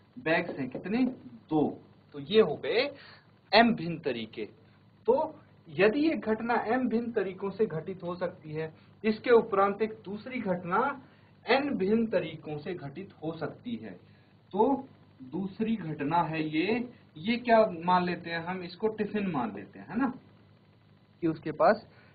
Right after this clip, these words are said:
टिफिन्स भी थे। ये एन भिन्न तरीके, मतलब तीन तरह के टिफिन हैं, तो ये एन भिन्न तरीकों से घटित हो सकते हैं। तदोपरांत एक तीसरी घटना पी भिन्न तरीकों से घटित हो सकती है। इसके बाद एक तीसरी घटना भी है पी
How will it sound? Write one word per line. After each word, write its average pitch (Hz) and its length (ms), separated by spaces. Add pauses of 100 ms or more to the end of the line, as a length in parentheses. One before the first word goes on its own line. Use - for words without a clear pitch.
(140)
टिफिन्स 196 440
भी 151 160
थे। 120 180 (560)
ये 233 160 (120)
एन 247 280
भिन्न 185 240
तरीके, 151 420
मतलब 151 420 (380)
तीन 247 180
तरह 214 260
के 214 140
टिफिन 202 340
हैं, 196 180
तो 180 100 (100)
ये 214 220 (360)
एन 262 260
भिन्न 240 200
तरीकों 220 460
से 226 180
घटित 196 320
हो 190 100
सकते 180 320
हैं। 180 120 (400)
तदोपरांत 240 760
एक 233 120 (120)
तीसरी 254 420
घटना 190 440
पी 220 440 (480)
भिन्न 202 220
तरीकों 185 420
से 175 180
घटित 151 320 (100)
हो 151 100
सकती 131 360
है। 101 200 (360)
इसके 233 340
बाद 214 280
एक 214 180
तीसरी 226 460
घटना 165 380
भी 147 140
है 147 180
पी 180 360